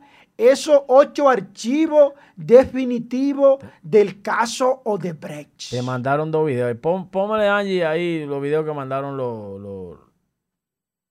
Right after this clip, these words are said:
Speaker 2: pónselo la pantalla completa para yo él vea el primero el de mi tía y luego el de el s-, honorable senador. A ver lo que di-, qué es lo que dice.
Speaker 1: Qué maldito lío.
Speaker 2: Vamos a ver qué es lo que dicen. Le mandaron dos videos a usted ahí de regalo.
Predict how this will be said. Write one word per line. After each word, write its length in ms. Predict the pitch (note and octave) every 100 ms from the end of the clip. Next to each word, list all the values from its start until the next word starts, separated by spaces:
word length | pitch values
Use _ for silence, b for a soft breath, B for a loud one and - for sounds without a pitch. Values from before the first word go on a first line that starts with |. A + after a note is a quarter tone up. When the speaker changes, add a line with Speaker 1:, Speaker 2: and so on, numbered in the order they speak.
| _ _ _
Speaker 2:
pónselo 260 | A#2 B2+ D#3
la 100 | C#3+
pantalla 360 | C3 C3 C#3+
completa 420 | D3 A#2 B2+ B2+
para 140 | A#2+ A#2
yo 120 | A#2+
él 80 | B2+
vea 300 | C3+ C#3 C3+
el 100 | A#2+
primero 360 | A#2+ C3 D3+
el 80 | D#3+
de 80 | D3+
mi 100 | D3+
tía 360 | C#3+ D#3+ C3+ B2
y 60 |
luego 580 | A#2 B2+ C3 B2+ A#2+ G#2
el 180 | A#2 A2+
de 460 | A2+ A2 G#2+ - _ _
el 180 | A2+ A2+
s-, 300 | A2 - - -
honorable 500 | B2 A2+ A#2 B2+ A#2
senador. 580 | A#2+ G#2+ G2+ G#2+ F#2 _ _ _ _ _ _ _ _ _ _ _ _ _
A 60 | G2
ver 140 | G#2
lo 120 | A2+ A2
que 140 | G2+
di-, 120 | G2+
qué 120 | -
es 60 | A2+
lo 100 | G#2+
que 100 | G2
dice. 220 | F2+ F2+
Speaker 1:
Qué 80 | F3+
maldito 600 | F3+ D3 C#3 D3 _ B2+
lío. 260 | B2 A#2 G#2+
Speaker 2:
Vamos 260 | G#2+ G2
a 60 | F2+
ver 100 | F2
qué 80 | F#2+
es 40 |
lo 80 | F#2
que 140 | F#2+ D#2
dicen. 400 | A#1 - C#2 _ _ _ _ _ _ -
Le 60 |
mandaron 640 | A#2 A2+ A#2 A#2+ A#2+ A2 A2
dos 160 | B2
videos 220 | A#2 A#2+
a 40 | A#2
usted 180 | G#2+ A#2
ahí 160 | A#2+
de 60 | A#2
regalo. 440 | A2+ B2 A#2+ F#2+